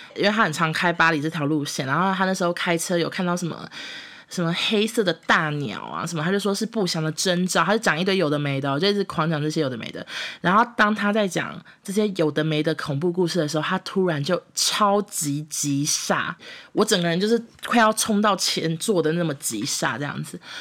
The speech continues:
我吓到尖叫。他就说：“啊，刚刚有一只狗，不好意思。”可是我当下真的完全没有看到狗，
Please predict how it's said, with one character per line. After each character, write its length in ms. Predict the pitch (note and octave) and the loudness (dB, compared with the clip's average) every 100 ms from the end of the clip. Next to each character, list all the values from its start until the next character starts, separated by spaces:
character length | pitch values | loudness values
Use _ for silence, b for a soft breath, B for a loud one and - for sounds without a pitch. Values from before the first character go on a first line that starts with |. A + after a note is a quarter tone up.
| B B | B B
我 80 | B3 | 2
吓 460 | - - D4+ G#3 | 2 4 4 4
到 160 | G#3 G#3+ | 2 0
尖 360 | G#3+ G#3+ G3 | 0 0 2
叫。 100 | G3 | 2
他 80 | G3+ | 2
就 80 | A#3 | 0
说 140 | A#3 B3 B B | -2 -4 B B
：“啊， 100 | F#4 B B B | -8 B B B
刚 140 | E4+ | 0
刚 80 | F4 | 2
有 180 | D#4 A#3 | 4 4
一 20 | |
只 160 | B3 C#4 - | 4 0 0
狗， 180 | G#3+ - | 0 2
不 120 | A3 | 2
好 180 | G3+ E3+ | 2 2
意 60 | |
思。” 280 | F#3 - D#3 b b - | 0 -4 -10 b b -8
可 80 | |
是 100 | F#3 | 0
我 140 | C4+ F3+ | 2 2
当 260 | - F3+ | 2 2
下 160 | G3 A3 | 2 0
真 160 | F3 F3+ | 0 0
的 240 | E3+ - b b b b | 0 -4 b b b b
完 200 | E3+ F3 | -2 0
全 180 | G3 F#3+ | 0 0
没 120 | F3 | 0
有 100 | F3 | 0
看 260 | C#3+ G3+ E3+ | -2 -2 0
到 160 | E3 D3+ C#3+ | 0 -4 -6
狗， 220 | - - | -12 -12